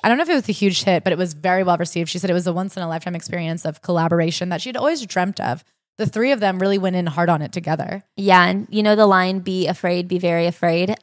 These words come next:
Speaker 2: That was Gina Davis in The Fly.
Speaker 1: She also has this thing where she's obsessed with creating sequels for the movies she's been in. So she writes out an entire plot for the sequel of what The Fly could be. And she's like, "Hey, studios, if you're interested." And I really think she means it. I think she kind of was like, "Maybe somebody from a network will read this."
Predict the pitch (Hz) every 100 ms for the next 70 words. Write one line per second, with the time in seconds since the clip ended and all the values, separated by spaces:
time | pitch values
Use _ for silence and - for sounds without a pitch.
0 | 180 208 208 - 190 175 - 190 175 190
1 | 175 175 170 - 220 202 185 202 202 -
2 | 269 285 - - 220 _ - 285 269 240
3 | 403 480 415 381 - 202 196 202 208 202
4 | - 165 - 196 - 220 214 - 170 165
5 | 185 175 - 175 160 156 165 196 175 196
6 | 196 196 196 214 190 185 190 254 269 220
7 | 190 165 165 180 147 180 175 - - 170
8 | 165 156 170 - 156 170 170 170 165 170
9 | 170 185 156 151 _ _ _ _ _ _
10 | - - 226 202 175 165 160 170 240 208
11 | 160 - 165 175 190 208 196 233 381 -
12 | 254 - 247 208 202 202 202 180 165 151
13 | 240 294 330 349 - 220 220 226 214 190
14 | 208 277 - 240 240 202 190 - 190 196
15 | 165 180 175 - 285 349